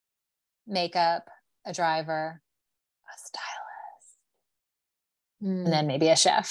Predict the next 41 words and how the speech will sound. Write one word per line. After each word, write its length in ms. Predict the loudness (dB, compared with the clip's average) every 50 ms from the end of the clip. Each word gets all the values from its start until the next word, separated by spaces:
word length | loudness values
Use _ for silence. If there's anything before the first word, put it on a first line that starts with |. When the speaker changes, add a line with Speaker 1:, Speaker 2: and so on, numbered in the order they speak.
| 6
Speaker 1:
<laughs> 60 | 6 6 6 4 2 0 0 -4 -6 -8 -10 -10 _ _ _ _ -20 -20 _ _ _ _ _ _ _ _ _ _ _ _ _ -20 -18 -16 -16 -16 -16 -18 -20 _ _ -20 -20 -18 -16 -16 -16 -16 -18 -20 -20 _ -20 -20 -20 _ _ _
So 140 | -6 -4 -4 -4 -4 -8 -10 _
anyway, 260 | 2 4 4 6 6 6
Speaker 2:
Yeah. 180 | 6 6 4 2 2
Speaker 1:
we 120 | 0 4 6
got, 260 | 8 8 8 6 4
we 140 | 0 0 2
got 160 | 4 6 6
our 220 | 6 4 2 0
work 240 | -4 -8 -8 -10 -10 -12
cut 120 | -12 -10
out 180 | -8 -8 -10 -8
for 140 | -6 -6 -6
us 300 | -4 -6 -8 -12 -12 -10
in 160 | -8 -8 -6
twenty 240 | -2 0 0 2 2
twenty. 240 | 2 2 2 4 6
Oh, 200 | 8 8 8 8
and 160 | 6 4 4
speaking 340 | 4 4 2 2 4 4 6
of 180 | 6 4 4 0 -6
twenty 260 | -8 -6 -4 -4 -4
twenty-two, 500 | -4 -4 -4 -4 -2 -2 0 0 0 0 -2 _ _ _ _ _ _
uh, 280 | 2 4 6 6 4 4 0
word 520 | -4 -10 -4 0 2 4 4 4 4 2 2 2 2
of 140 | 2 2 0
our 160 | 0 -2 -2
birthday 380 | 0 0 -2 -4 -2 -4 -6 -6
party 300 | -4 -2 -2 -2 0 -2
is 240 | -4 -6 -8 -12 -12 -12
spreading 460 | -12 -10 -2 0 2 4 4 4 2
like 160 | 2 2 2
wildfire. 720 | 4 6 6 6 6 6 6 4 4 4 4 2 0 0 -2
We, 140 | -4 -6 -8 -10 -16 _ _
<laughs> 160 | _ -2 2
everyone 420 | 4 4 4 6 8 8 8 8
Speaker 2:
<laughs> 20 | 8
Speaker 1:
wants 180 | 4 -2 -4
to 100 | -4 -2
be 120 | 0 0 0
invited. 560 | 2 4 4 4 4 2 -2 -6 -6 -6